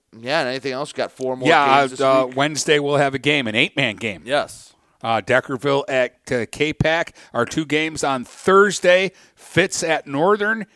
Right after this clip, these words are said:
Speaker 2: and Croslex at Richmond. Uh, and then on Friday, we'll have Cardinal Mooney hosting Michigan Lutheran Seminary.
Speaker 1: All right. Should be, uh,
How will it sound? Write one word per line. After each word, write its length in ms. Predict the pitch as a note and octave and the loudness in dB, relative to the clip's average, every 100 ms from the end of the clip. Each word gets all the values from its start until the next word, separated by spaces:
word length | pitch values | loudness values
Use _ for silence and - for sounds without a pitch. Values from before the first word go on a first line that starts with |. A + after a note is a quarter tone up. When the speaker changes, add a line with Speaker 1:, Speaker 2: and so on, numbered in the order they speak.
| _ - | _ -6
Speaker 2:
and 180 | B2 | -6
Croslex 720 | - - C#3 D#3+ - E3 D3+ D3 | -6 2 4 4 4 0 0 0
at 160 | C3 | 0
Richmond. 500 | A#2+ D#3+ - G#3 A3 - _ _ - | 2 2 2 -4 -6 -10 _ _ -4
Uh, 240 | A#2+ A#2+ B2+ | 0 0 0
and 180 | B2 | -2
then 160 | B2+ B2+ | 0 0
on 180 | A#2+ A2+ | 0 -2
Friday, 640 | - E3+ G3 F3 E3+ D3+ _ _ - | 0 4 4 6 4 2 _ _ -10
we'll 160 | B2+ C3 | -6 -2
have 220 | C#3 B2 | 0 0
Cardinal 400 | D3 C#3+ C#3 C3 | 2 2 0 -4
Mooney 400 | C3 B2+ B2 A#2+ _ - | -2 -2 -4 -8 _ -6
hosting 540 | A#2+ A#2+ - A#2+ G#2+ - | -4 -4 -4 -6 -6 -12
Michigan 640 | G#2 A2 A2+ A2 A2 G#2+ - | -10 -8 -8 -8 -8 -10 -16
Lutheran 540 | F#2 G2 - G2 F#2+ D#2+ _ | -18 -18 -16 -16 -16 -20 _
Seminary. 640 | - A2+ F2+ D2 - - _ _ _ _ _ _ | -14 -12 -12 -16 -20 -20 _ _ _ _ _ _
Speaker 1:
All 160 | G#2+ B2 | -10 -6
right. 340 | B2+ E3+ G3 - _ _ _ _ _ | 0 0 0 -6 _ _ _ _ _
Should 360 | - - D3 C3 | -16 -12 -10 -8
be, 280 | D3 D3 C#3+ | -6 -2 0
uh, 300 | C#3 C#3 | 2 2